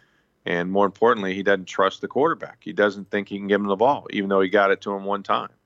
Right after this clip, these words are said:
One time. And it's the first time all year. It was a beautiful throw. But, you know, that throw kept Dirk Koetter from pulling Jameis Winston, that he was that close after two interceptions. He says, "I really thought about it." And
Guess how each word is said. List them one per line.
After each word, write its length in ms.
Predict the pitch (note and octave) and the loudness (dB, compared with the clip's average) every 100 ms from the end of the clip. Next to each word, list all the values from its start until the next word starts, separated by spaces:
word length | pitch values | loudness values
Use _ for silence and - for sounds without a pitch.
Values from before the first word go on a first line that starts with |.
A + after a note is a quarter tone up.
| - | -12
One 340 | G2 A2+ A#2+ | -2 0 0
time. 360 | A2+ B2 F#2+ D2+ _ _ _ _ _ - | -2 -4 -4 -10 _ _ _ _ _ -10
And 80 | F#2 | -8
it's 100 | F#2 | -8
the 40 | - | -2
first 240 | G#2+ F#2+ | 0 2
time 240 | G2+ G2 | 0 0
all 140 | F#2+ F#2+ | 0 -2
year. 200 | A2+ A2+ | 0 -2
It 80 | F2 | -4
was 160 | F2+ | -8
a 40 | E2 | -6
beautiful 320 | G2 G2 - | -4 -4 -2
throw. 300 | - C3+ G2+ - - | 2 2 2 -6 -14
But, 160 | - - | -10 -4
you 60 | C#3+ | 0
know, 120 | C#3+ | 2
that 300 | A#2+ B2 B2 | 4 2 2
throw 440 | - A2+ A#2 B2+ C#3 _ _ _ _ _ _ | -6 -2 -2 -4 -14 _ _ _ _ _ _
kept 260 | - A#2 _ _ _ _ | -6 -6 _ _ _ _
Dirk 300 | A2 B2+ _ | -6 -6 _
Koetter 300 | A#2+ A2 A2+ | -6 -4 -6
from 160 | - F#2+ | -10 -14
pulling 340 | - G#2+ G#2+ | -10 -8 -6
Jameis 360 | G2+ G#2+ G#2 - | -4 -4 -4 -4
Winston, 400 | G2+ A2 A#2 A#2 - | -4 -4 -10 -12 -4
that 120 | F#2+ | 0
he 140 | A2 A#2+ | 4 4
was 180 | G#2 | 4
that 300 | - G#2+ G#2+ | 4 2 2
close 400 | - A2+ A2 A#2+ | 0 2 2 2
after 200 | G2+ - | -2 -4
two 220 | F2 - A#2+ | -8 -8 -6
interceptions. 580 | A2+ G#2 A#2+ G#2+ G2+ | -6 -2 -2 -2 -8
He 80 | F#2 | -18
says, 200 | F#2 G2 | -8 -4
"I 60 | F2+ | -2
really 320 | F#2 G2+ A2 | -2 0 0
thought 260 | A2 A#2 A#2 | 2 4 4
about 280 | G#2 G2 F#2 | 4 2 0
it." 100 | - _ _ _ | -8 _ _ _
And 180 | F2+ | -16